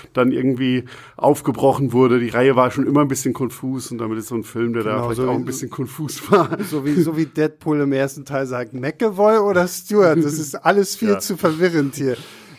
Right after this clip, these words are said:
Speaker 2: Ähm, ja, genau, du hast es schon gesagt, das ist ja so ein bisschen so, so ein alleinstehender Film. Also theoretisch bräuchte man ja jetzt auch gar nicht groß Vorwissen irgendwie zu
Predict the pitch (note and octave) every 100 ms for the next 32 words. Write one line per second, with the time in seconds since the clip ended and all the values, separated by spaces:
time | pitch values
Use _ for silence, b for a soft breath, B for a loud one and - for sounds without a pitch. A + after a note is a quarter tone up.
0 | - D#3+ E3 D#3 F3 G3 G#3 F#3+ D#3 E3
1 | E3+ F3+ F#3 F3+ F3+ E3+ D3+ C#3+ C#3+ D#3
2 | D#3+ - F#3 E3 F3 D3 E3+ - F#3 F3+
3 | F3+ E3+ B B B - D3 C#3+ D3+ C#3+
4 | C#3 D3 C#3+ F3+ - - F#3 F3+ D#3+ -
5 | F3 G#3+ F3+ D#3 E3 - - D#3 C3 C#3
6 | F3 G#3 - - B2+ C3 F#3 G3+ F#3+ F3
7 | F3 E3+ E3 E3 D3 - - C3 C#3+ F3+
8 | F3 - - A#2 D#3+ G#3+ A#3 - - -
9 | F3+ G#3+ F#3+ A#3+ - A#3 A3+ F3 F#3 G3+
10 | G3+ G3 F#3+ F#3+ - - F3+ F3+